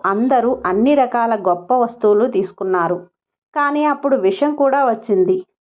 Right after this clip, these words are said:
అప్పుడు మీ నాన్న తాగుతున్నాడమ్మా అని ఆ విషయాన్ని మింగేశాడు. అందరినీ రక్షించాలి కదా అని అలా చేశాడు. అప్పుడు గొంతులో చిక్కుకుపోయింది విషం.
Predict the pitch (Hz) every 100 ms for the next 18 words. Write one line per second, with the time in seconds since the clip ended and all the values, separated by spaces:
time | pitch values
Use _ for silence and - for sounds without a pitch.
0 | - 214 - 269 233 214 190 185 254 262
1 | 185 185 226 233 214 202 185 175 175 180
2 | 180 - _ _ _ - 220 277 269 220
3 | 196 196 254 233 208 254 254 185 185 196
4 | 196 180 170 - - _ _ _ _ _
5 | _ _ _ _ _ _ _ _ _ _
6 | - 254 302 330 311 320 233 196 - 302
7 | 294 277 277 269 220 220 226 226 _ 214
8 | 254 254 196 226 - 180 180 180 170 -
9 | 202 208 247 247 190 190 226 277 277 277
10 | 214 - 233 233 202 185 170 160 - 185
11 | 180 208